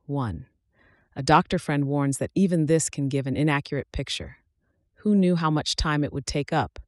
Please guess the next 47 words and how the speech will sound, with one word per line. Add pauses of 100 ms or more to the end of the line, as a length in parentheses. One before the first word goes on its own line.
(440)
how
little
autonomy
one
would
have
for
endless
years
of
training, (400)
and
how
unbelievably
annoying
it
is
to
carry
a
beeper? (800)
His
best
bet
would
probably
be
to
become
dictator
and
intimidate
the
N
B
A
into
letting
him
play. (1300)
So
far,
the
closest
anyone
has
come